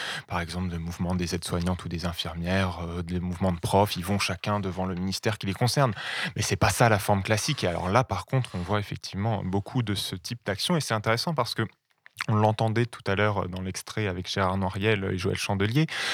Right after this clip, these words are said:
Euh, il y a, euh, les élites, c'est quelque chose qui existe au pluriel. Il y a différentes fractions parmi l'élite. Et aujourd'hui, il me semble qu'il y a quand même deux fractions de l'élite qui sont particulièrement pointées du doigt par les Gilets jaunes. C'est les journalistes, euh, et, euh, les politiques.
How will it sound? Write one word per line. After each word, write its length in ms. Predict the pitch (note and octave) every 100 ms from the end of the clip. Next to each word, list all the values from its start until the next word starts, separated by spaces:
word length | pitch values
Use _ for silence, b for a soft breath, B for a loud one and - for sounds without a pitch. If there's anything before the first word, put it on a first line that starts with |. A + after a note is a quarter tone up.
| B F3 -
Euh, 260 | G2 G2 G2
il 100 | G2
y 60 |
a, 260 | A2+ B2+ A2
euh, 120 | G2 F2+
les 180 | F2 F2+
élites, 220 | F#2+ B2+
c'est 160 | - F2+
quelque 260 | F2+ -
chose 220 | F2+ G#2 -
qui 120 | F2+
existe 260 | F2+ -
au 40 | F2
pluriel. 380 | - E2+ F#2 B2
Il 80 |
y 20 | F2
a 40 |
différentes 520 | F2 G2+ - F#2+ G2
fractions 400 | - F#2 - A2+
parmi 260 | G#2 F#2 F2
l'élite. 340 | F#2 D3 D#3
Et 20 |
aujourd'hui, 380 | G2 G#2 A2+ D3 B B B C3
il 60 | G2+
me 80 |
semble 220 | A#2 E3 D3+
qu'il 140 | A2
y 40 |
a 60 | G2+
quand 140 | A#2+
même 200 | A#2+ A2+
deux 200 | G2+ D3
fractions 380 | D#3 A2+ G#2 A2+
de 40 | G2+
l'élite 240 | G2 A#2+
qui 140 | -
sont 120 | - F#2+
particulièrement 680 | F#2 - - - F#2 F#2+ F#2
pointées 320 | F#2+ F2+ F#2+
du 140 | F2+
doigt 180 | F#2+ G#2+
par 160 | - E2+
les 80 |
Gilets 240 | E2+ F2+ G#2
jaunes. 200 | C#3 D#3
C'est 200 | - A#2
les 120 | G#2
journalistes, 640 | F#2 F#2+ F#2+ D3 F#3 - G2+ B B C#3 G#2+
euh, 240 | G2 G2 -
et, 300 | B2 D3+ B2
euh, 120 | G#2 G2
les 120 | G#2+
politiques. 580 | - G#2+ G#2 - -